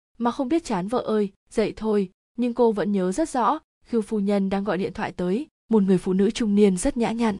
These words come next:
"Ngày mai, có buổi đấu giá trang sức do nhà họ Khưu tổ chức, muốn mời cô tham gia." Người đàn ông nửa nằm trên giường buông tập tài liệu trong tay, thong thả tháo mắt kính, một tay day day ấn đường,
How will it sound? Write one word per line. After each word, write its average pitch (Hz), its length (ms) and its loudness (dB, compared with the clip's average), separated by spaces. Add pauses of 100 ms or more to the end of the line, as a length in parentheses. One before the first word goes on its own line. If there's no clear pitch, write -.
(280)
"Ngày 214 200 2
mai, 208 380 0 (280)
có 214 80 4
buổi 226 180 2
đấu 185 160 0
giá 180 220 -2
trang 208 240 -4
sức 302 180 -6
do 226 140 0
nhà 190 180 -2
họ 175 180 -2
Khưu 208 180 -4
tổ 180 160 -2
chức, 294 260 -6
muốn 190 240 -2
mời 226 180 0
cô 202 160 -2
tham 190 200 -4
gia." 190 260 -2 (300)
Người 233 120 4
đàn 214 140 2
ông 226 220 -2
nửa 214 180 2
nằm 175 280 -4
trên 214 200 0
giường 185 280 -2
buông 196 200 -2
tập 196 140 -4
tài 180 140 -2
liệu 180 200 -2
trong 202 220 -8
tay, 202 320 -2 (340)
thong 220 200 -2
thả 202 120 -4
tháo 170 200 -6
mắt 254 240 -8
kính, 208 300 -2 (380)
một 233 100 0
tay 214 200 0
day 202 240 -2
day 196 200 -2
ấn 180 200 -6
đường, 196 300 0